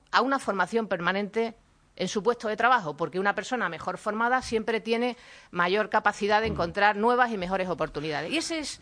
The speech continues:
Speaker 1: eso es el reto que tenemos por delante, señor Herrera.
Speaker 2: La, la, la hucha de la seguridad social compete a usted, ¿no?
Speaker 1: Sí.
Speaker 2: La tenemos temblando, ¿no?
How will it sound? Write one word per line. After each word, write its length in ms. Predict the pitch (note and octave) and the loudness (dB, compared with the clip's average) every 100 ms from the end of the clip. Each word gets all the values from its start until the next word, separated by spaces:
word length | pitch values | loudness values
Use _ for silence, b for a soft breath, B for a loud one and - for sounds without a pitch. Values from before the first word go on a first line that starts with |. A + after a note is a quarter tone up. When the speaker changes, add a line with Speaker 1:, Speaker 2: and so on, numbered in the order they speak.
| B | B
Speaker 1:
eso 220 | - A#3+ D4 | -8 -2 0
es 140 | C#4+ | 0
el 80 | C4 | 0
reto 240 | D4 A3 | 0 0
que 80 | F3+ | -2
tenemos 240 | F3+ E3+ E3+ | -2 -2 -2
por 100 | F3+ | 0
delante, 300 | F#3 F3+ D#3+ | -2 -4 -8
señor 220 | F3+ F3 | -6 -6
Herrera. 260 | D3 C#3 C3 | -6 -6 0
Speaker 2:
La, 220 | B2+ A#2 | 4 6
la, 400 | A#2 A#2 A2+ A2 | 6 6 6 6
la 240 | A2 G#2+ | 4 4
hucha 300 | B2 - F3+ | 4 4 2
de 80 | E3+ | 4
la 80 | C#3+ | 2
seguridad 420 | A#2+ G#2+ G#2+ G#2+ | 2 2 4 2
social 400 | G#2 F2+ A2+ G#2 | 2 0 0 2
compete 300 | F2+ E2 D#2 | 0 0 -2
a 20 | |
usted, 220 | D2+ - | -4 -6
¿no? 180 | A1+ G2 - _ - | -8 -8 -12 _ -14
Speaker 1:
Sí. 180 | C#3+ - _ - | -14 -14 _ -4
Speaker 2:
La 180 | F2+ | -2
tenemos 280 | D#2+ E2+ G2+ | 0 0 -2
temblando, 420 | G2+ F2 F2+ D#2 | -2 0 0 0
¿no? 140 | A#1+ | -4